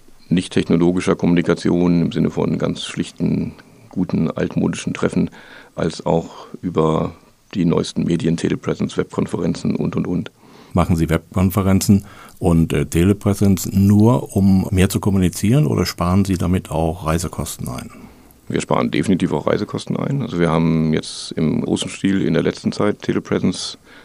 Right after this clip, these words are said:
Speaker 1: und das ist also Telepräsenz, wirklich ein Videomedium, in dem es nahezu real zugeht. Also es fühlt sich an wie ein, wie ein echtes Treffen. Lebensgroße Personen sitzen Ihnen gegenüber.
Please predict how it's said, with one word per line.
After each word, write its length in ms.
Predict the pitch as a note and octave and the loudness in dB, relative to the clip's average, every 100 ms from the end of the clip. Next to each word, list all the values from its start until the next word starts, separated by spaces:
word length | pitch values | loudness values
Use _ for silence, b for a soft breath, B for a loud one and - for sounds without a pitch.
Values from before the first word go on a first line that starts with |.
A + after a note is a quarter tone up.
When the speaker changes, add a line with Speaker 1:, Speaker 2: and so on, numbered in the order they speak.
| B | B
Speaker 1:
und 80 | - | -2
das 100 | E2 | -2
ist 140 | E2+ | -2
also 240 | - D#2 - - - D#2+ | -2 -4 -6 -8 -14 -14
Telepräsenz, 680 | - F2 F2 - E2+ E2+ E2+ | -4 -2 -2 -2 0 0 0
wirklich 420 | E2+ - D#2+ - B B B B B | -4 -4 -6 -8 B B B B B
ein 520 | - - D#2 C#2+ - - _ | -4 -2 0 0 -4 -8 _
Videomedium, 960 | - F2+ E2+ E2+ E2 D#2+ E2+ E2+ D#2+ D2 | -10 -4 -2 2 2 2 2 4 4 4
in 60 | D2 | 2
dem 180 | D#2 | 2
es 240 | D#2 - - - - | 0 -2 -10 -12 -4
nahezu 400 | E2 D#2+ - F2 | 2 2 0 -2
real 420 | - - D#2+ F#2 | -2 0 0 0
zugeht. 400 | - F#2 G2 A2 | -2 -2 -2 -2
Also 80 | - | -4
es 60 | |
fühlt 160 | - E2 | -6 -6
sich 140 | E2+ | -4
an 120 | E2 E2+ | -4 0
wie 100 | E2 | 0
ein, 140 | D#2+ | 2
wie 80 | E2 | 0
ein 60 | |
echtes 280 | - F2 - | 0 -4 -8
Treffen. 540 | - F#2 G#2+ G#2+ G2+ F#2+ | -4 -4 2 2 2 0
Lebensgroße 1300 | F2+ F2 E2+ - - - - - - - E2+ F2+ E2 | 0 0 0 -4 -10 -14 -18 -20 -20 -6 -2 -2 -2
Personen 400 | E2 D#2+ G2 F2+ | -4 0 0 0
sitzen 260 | F2 - | 0 -2
Ihnen 180 | - F2 | 0 0
gegenüber. 480 | - D#2+ F#2+ G#2 | 0 0 2 2